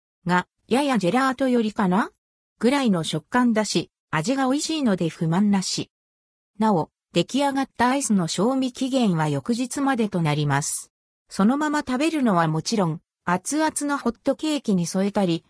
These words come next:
フルーツやグラノーラと一緒にグラスに盛り付けてパフェ風にしたり、いろんなアレンジを楽しめそうですね。休日や夏休みに家族で作っても盛り上がりそうです。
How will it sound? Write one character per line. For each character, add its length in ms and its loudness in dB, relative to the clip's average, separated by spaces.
フ 140 -4
ル 100 2
ー 120 2
ツ 160 -4
や 120 0
グ 120 0
ラ 100 2
ノ 180 -2
ー 40 0
ラ 120 0
と 160 -4
一 100 -2
緒 200 -2
に 180 2
グ 80 0
ラ 140 2
ス 160 -4
に 140 0
盛 180 0
り 40 -4
付 200 -4
け 40 -4
て 220 -2
パ 140 -6
フ 140 -2
ェ 60 0
風 280 -2
に 120 2
し 120 -6
た 120 0
り、 200 0
い 100 0
ろ 140 2
ん 80 -2
な 120 0
ア 60 0
レ 100 0
ン 80 -2
ジ 160 0
を 120 -2
楽 240 0
し 140 -4
め 120 2
そ 220 0
う 60 2
で 100 -2
す 140 -4
ね。 200 -4
休 300 2
日 300 -4
や 120 2
夏 280 0
休 280 0
み 120 2
に 200 0
家 140 -2
族 260 -2
で 120 0
作 220 -6
っ 20 -14
て 200 -2
も 140 0
盛 220 -2
り 80 0
上 60 0
が 100 -2
り 120 0
そ 180 -2
う 60 -2
で 140 0
す。 280 -10